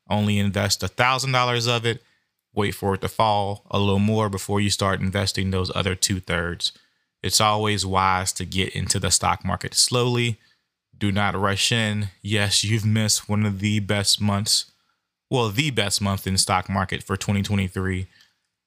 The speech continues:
being November, with the returns I spoke about earlier.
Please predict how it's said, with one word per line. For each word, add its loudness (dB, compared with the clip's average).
being 2
November, -2
with -2
the 0
returns 0
I 0
spoke 0
about 0
earlier. -2